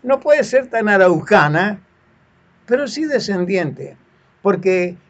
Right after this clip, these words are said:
los araucanos fueron los araucanos cuando podemos hablar de Michimalonco, de Lautaro, que se le consideraba a Lautaro, como quien dice, el Aníbal de aquellos tiempos, ¿eh?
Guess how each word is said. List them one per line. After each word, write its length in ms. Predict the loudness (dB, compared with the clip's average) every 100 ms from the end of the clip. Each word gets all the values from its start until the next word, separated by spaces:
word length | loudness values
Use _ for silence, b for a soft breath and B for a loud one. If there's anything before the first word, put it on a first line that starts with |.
| _
los 240 | -4 -2
araucanos 720 | 0 0 -2 -2 -4 -4 -6 -2
fueron 320 | 0 2 0
los 180 | -2 -2
araucanos 760 | -2 -2 0 0 0 -4 -8 b b b b
cuando 360 | -2 -2 0 -2
podemos 460 | 0 0 0 -6
hablar 340 | -6 0 2 2
de 140 | 0
Michimalonco, 1300 | -6 -8 -10 -4 0 4 4 2 -2 2 4 4 0 B B B
de 200 | -2 2
Lautaro, 1160 | 4 4 2 -6 0 2 2 2 2 4 2 0 b b _
que 100 | -6
se 160 | -2
le 140 | -2 -2
consideraba 1000 | -4 -6 -8 -8 -4 2 2 4 4 2
a 240 | -4 -6
Lautaro, 840 | -4 -6 -4 0 2 2 2 -2 b b b b _
como 220 | -2 -2
quien 160 | -2 -4
dice, 360 | -2 -2 2 2
el 80 | 2
Aníbal 580 | 0 0 0 0 -2
de 60 | -2
aquellos 400 | -4 -4 -8 -8
tiempos, 720 | -4 -2 -2 -4 -4 -4 -6
¿eh? 280 | -6 -6 -6